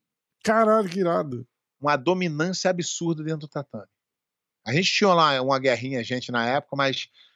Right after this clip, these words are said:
Speaker 2: é, esse cara tem uma história incrível. A dominância dele dentro do tatame foi uma das, umas, uma das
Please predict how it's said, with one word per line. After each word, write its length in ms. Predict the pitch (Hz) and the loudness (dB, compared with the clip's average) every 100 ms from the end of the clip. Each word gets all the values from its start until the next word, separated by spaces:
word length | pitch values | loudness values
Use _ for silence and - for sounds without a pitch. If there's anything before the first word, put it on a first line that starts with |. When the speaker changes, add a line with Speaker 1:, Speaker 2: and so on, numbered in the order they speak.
| _ _ - | _ _ -4
Speaker 2:
é, 720 | 123 123 120 113 110 101 - _ | -2 2 2 4 2 -2 -10 _
esse 300 | 160 196 147 | 2 2 -2
cara 260 | - 175 156 | 0 0 2
tem 100 | 165 | 0
uma 60 | |
história 480 | 139 - - 151 160 | 0 -2 2 2 2
incrível. 760 | 139 - 135 156 143 151 170 - _ _ _ _ _ _ _ _ _ _ _ - | -2 -8 -4 -2 0 -2 -4 -6 _ _ _ _ _ _ _ _ _ _ _ -4
A 120 | 139 | -4
dominância 760 | 113 185 208 165 151 196 - | 4 4 4 0 -2 -2 -4
dele 220 | 143 156 151 | -4 -4 -2
dentro 220 | 147 156 | -6 -6
do 80 | 156 | -4
tatame 760 | 156 135 - 143 135 120 110 - - | -2 -2 -2 -4 -2 -6 -8 -14 -4
foi 140 | 147 | -2
uma 180 | 143 143 | 0 0
das, 400 | 143 139 - - _ _ _ | 2 0 -4 -8 _ _ _
umas, 460 | 135 131 123 - - _ | -2 -2 -2 -8 -12 _
uma 220 | 131 135 | -4 -2
das 380 | 123 131 127 - | 2 2 2 -2